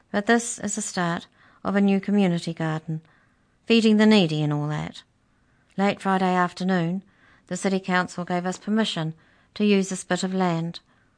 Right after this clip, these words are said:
We're going to plant kumara next season. See if it takes off. But at this rate, it'll be winter before we get anything in the ground." The woman shakes her head.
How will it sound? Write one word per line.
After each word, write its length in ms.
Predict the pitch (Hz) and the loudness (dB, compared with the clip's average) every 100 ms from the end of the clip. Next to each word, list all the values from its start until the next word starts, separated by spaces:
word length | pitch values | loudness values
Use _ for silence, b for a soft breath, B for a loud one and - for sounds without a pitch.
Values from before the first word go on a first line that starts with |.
| _ _ | _ _
We're 120 | - 226 | -2 2
going 260 | 170 156 | 2 2
to 80 | 160 | -4
plant 340 | - 180 180 | -2 0 0
kumara 380 | - 240 202 160 | 2 4 4 2
next 280 | 156 160 - | -2 -6 -8
season. 480 | - 180 175 202 220 b b b b | -6 -4 -2 -4 -4 b b b b
See 200 | - 294 | -2 0
if 100 | 240 | 2
it 100 | 196 | -2
takes 380 | - 180 104 - | 0 0 0 -6
off. 320 | 165 160 - _ _ _ _ _ _ - | -6 -6 -12 _ _ _ _ _ _ -4
But 100 | 226 | 2
at 40 | |
this 240 | 247 247 170 | 2 0 -4
rate, 360 | 160 185 - _ - | -2 -2 -6 _ -4
it'll 120 | 226 | 0
be 140 | 226 | 2
winter 480 | 214 233 240 185 147 - b b | 6 6 6 2 -4 -6 b b
before 240 | 160 - 185 | -12 -4 -4
we 80 | |
get 160 | 180 185 | -2 2
anything 440 | 202 240 226 165 | 4 4 2 -2
in 100 | 147 | -2
the 80 | 143 | -4
ground." 440 | 143 139 139 151 - _ _ _ _ _ _ _ _ _ _ _ _ | -4 -4 -4 -8 -14 _ _ _ _ _ _ _ _ _ _ _ _
The 60 | 151 | -8
woman 240 | 165 170 | -4 -4
shakes 320 | 147 156 165 | -4 -8 -8
her 80 | 143 | -10
head. 320 | 143 165 165 | -6 -4 -6